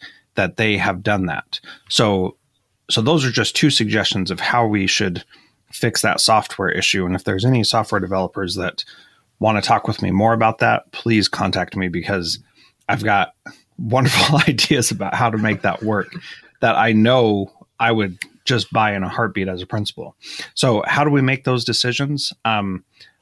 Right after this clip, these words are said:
I try really hard to give as many options as possible to my teachers, and whatever they need to get their work done with their kids, I want to provide that to them, which means that sometimes we overspend on things that we don't really need,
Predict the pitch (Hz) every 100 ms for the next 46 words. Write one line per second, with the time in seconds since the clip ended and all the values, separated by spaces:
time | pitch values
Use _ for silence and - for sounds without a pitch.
0 | _ 113 131 143 135 120 110 113 131 113
1 | 104 98 98 _ - - 123 107 98 98
2 | _ _ _ - - - 117 110 98 104
3 | 104 110 113 117 98 - 107 95 87 -
4 | 95 - - 107 - 98 90 101 - -
5 | - - - - - - 101 95 98 107
6 | 98 110 127 139 117 113 117 117 110 -
7 | _ - 127 104 110 113 120 117 _ -
8 | 107 95 113 - 110 98 95 98 - -
9 | 101 101 113 120 - 104 - 95 - 107
10 | 101 117 - - - - _ - 107 104
11 | 101 98 - 101 95 92 87 87 87 -
12 | - 92 85 - _ - 120 117 127 151
13 | 135 120 - 113 113 - 123 120 131 120
14 | 113 104 117 117 - 131 131 113 101 117
15 | 110 104 - 98 98 - 110 98 98 120
16 | 101